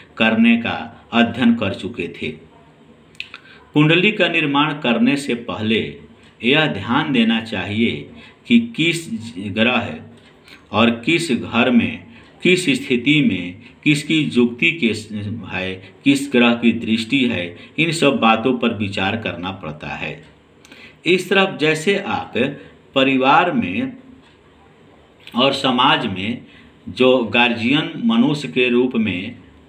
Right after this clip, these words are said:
होते हैं, उसी के मुताबिक परिवार और समाज के प्रत्येक मनुष्य को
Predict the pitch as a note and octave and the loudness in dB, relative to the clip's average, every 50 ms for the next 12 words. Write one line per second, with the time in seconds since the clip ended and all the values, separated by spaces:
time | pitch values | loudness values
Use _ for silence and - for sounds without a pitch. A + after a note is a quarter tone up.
0 | - - B2 B2 B2 B2 D#3 D3+ C3 A#2 A2+ F#2+ G2+ A2+ - - - - - - | -4 0 0 0 2 2 0 0 2 0 -2 -4 -4 -6 -8 -12 -18 -20 -20 -20
1 | - - - - C#3 C#3+ C3+ - - G3 F#3+ - - C#3+ C3 B2+ B2 A#2+ A2+ A#2 | -20 -20 -10 -2 0 0 0 2 0 -2 -2 2 2 2 2 4 2 0 0 2
2 | A#2 A#2 A#2 G#2+ G2 F2 F2 F2+ - - - - - - - - A#2+ A#2+ B2 A#2+ | 4 4 4 2 0 -4 -6 -8 -10 -14 -20 -20 -20 -16 -4 0 2 4 4 4
3 | B2+ C3+ C#3 D3+ D#3 - - C3+ C3+ B2+ A2+ - - A#2 A2 A2 A2+ B2 C3+ C3+ | 4 4 2 2 2 -2 -2 0 0 0 -2 -4 -4 -2 0 2 2 2 0 0
4 | B2+ - - G2 F#2+ F#2+ - - A2+ A2 A2 A2 - D3 D#3 D3 C3+ B2 A#2 A#2 | -4 -6 -6 -6 -6 -6 -2 -2 0 0 0 0 0 0 0 2 4 6 6 6
5 | A2+ A#2 C3+ D#3 D3 D3 - - G#2+ E2+ D#2+ E2 E2 - | 6 6 2 2 0 -4 -6 -6 -4 -4 -4 -6 -10 -14